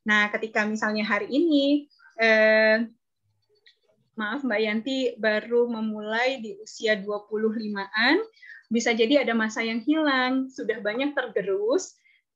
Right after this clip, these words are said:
atau letih, eh, isi kepala ya,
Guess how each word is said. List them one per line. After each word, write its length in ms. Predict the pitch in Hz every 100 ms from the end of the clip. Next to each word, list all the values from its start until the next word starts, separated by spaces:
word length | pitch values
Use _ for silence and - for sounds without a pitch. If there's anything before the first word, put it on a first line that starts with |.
| -
atau 320 | 214 233 233
letih, 400 | 220 - 247 294 - - _ -
eh, 160 | 214 214 226
isi 240 | 247 269
kepala 400 | 233 226 220 262
ya, 320 | 233 214 302